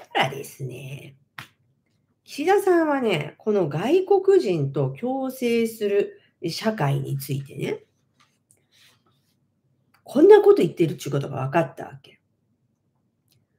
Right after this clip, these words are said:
でもこれなんかもう今気づいたんだけど、ほぼほぼなんかもう全て原稿読んでんのかね。まあまあまあまあまあいいとして、こういうふうに書いてあるわけ。えー、あ、こう言ったわけ。こういうふうに言ってたわけ。このね、このYouTubeで。あの、じゃあ皆様、あの、えー、確認したかったら確認してみてください。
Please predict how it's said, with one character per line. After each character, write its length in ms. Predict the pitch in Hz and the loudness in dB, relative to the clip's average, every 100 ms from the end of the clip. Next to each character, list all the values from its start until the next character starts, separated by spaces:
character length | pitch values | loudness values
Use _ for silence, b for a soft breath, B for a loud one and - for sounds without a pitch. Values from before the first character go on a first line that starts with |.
| _ | _
で 80 | 135 | -10
も 80 | 135 | -8
こ 80 | 113 | -10
れ 60 | |
な 140 | 175 285 | -8 -8
ん 40 | |
か 100 | 151 | -8
も 60 | 147 | -8
う 40 | |
今 240 | 156 277 147 | -4 -2 -2
気 260 | 139 - | -4 -6
づ 140 | 151 330 | 0 2
い 60 | |
た 100 | 330 | 2
ん 40 | 139 | -2
だ 60 | |
け 80 | 135 | -6
ど、 80 | 123 | -12
ほ 300 | - - 147 | -18 -12 -6
ぼ 100 | 139 | 0
ほ 140 | 453 | 2
ぼ 100 | 453 | 6
な 120 | 415 403 | 6 4
ん 20 | |
か 100 | 139 | -2
も 60 | |
う 20 | 131 | -6
全 180 | - - | -4 -2
て 80 | |
原 360 | 147 - 120 170 | -2 -6 -8 0
稿 100 | 392 | 6
読 160 | 403 427 | 8 8
ん 20 | |
で 100 | 370 | 6
ん 40 | 139 | -2
の 80 | |
か 100 | - | -8
ね。 260 | - - _ _ _ _ _ _ | -20 -20 _ _ _ _ _ _
ま 140 | 214 220 | 4 6
あ 40 | |
ま 60 | 180 | 6
あ 40 | |
ま 100 | 180 | 4
あ 20 | |
ま 100 | 165 | 2
あ 40 | 151 | 0
ま 60 | |
あ 20 | 147 | 0
い 140 | 165 | -2
い 40 | |
と 100 | 139 | -6
し 120 | 147 - | -8 -6
て、 220 | 135 B B B | -6 B B B
こ 140 | - | -4
う 60 | 269 | -2
い 60 | 151 | -2
う 20 | |
ふ 0 | |
う 20 | |
に 60 | 143 | -4
書 60 | |
い 60 | 139 | -6
て 60 | |
あ 40 | 123 | -8
る 60 | |
わ 60 | 117 | -14
け。 100 | - _ _ _ _ _ - | -20 _ _ _ _ _ -4
え 140 | 139 139 | -2 -2
ー、 40 | 143 | -4
あ、 40 | |
こ 140 | 143 | -2
う 60 | 180 151 | 0 0
言 100 | 185 | 0
っ 40 | |
た 80 | 180 | 2
わ 60 | 135 | 0
け。 60 | |
こ 120 | - | 2
う 20 | 277 | 2
い 40 | |
う 20 | |
ふ 20 | |
う 20 | 147 | 2
に 20 | |
言 0 | |
っ 40 | - | 0
て 140 | 277 | 0
た 80 | 139 | 0
わ 80 | 139 | -4
け。 120 | - | -8
こ 120 | 151 | -4
の 60 | 151 | 0
ね、 120 | 330 | -2
こ 180 | - 151 | -2 2
の 80 | |
YouTube 460 | 139 143 151 143 113 | 4 2 0 -4 -2
で。 100 | 139 | -4
あ 120 | - - - | -4 -8 -12
の、 340 | 123 120 120 | -10 -10 -10
じ 80 | 143 | -4
ゃ 40 | 147 | -2
あ 20 | |
皆 160 | 160 | -2
様、 200 | 165 135 | -2 -4
あ 40 | 127 | -2
の、 180 | 139 139 B B - | -2 -2 B B -6
え 100 | 135 | -4
ー、 20 | |
確 220 | 139 208 | 0 0
認 80 | 196 | 2
し 20 | |
た 80 | 190 | 0
か 60 | |
っ 20 | 139 | -4
た 80 | |
ら 60 | 139 | -8
確 180 | 135 147 | -4 -2
認 60 | |
し 60 | 139 | 0
て 60 | 139 | 0
み 60 | |
て 60 | 139 | -2
く 100 | - | -4
だ 80 | - | -8
さ 140 | |
い。 100 | 214 | -8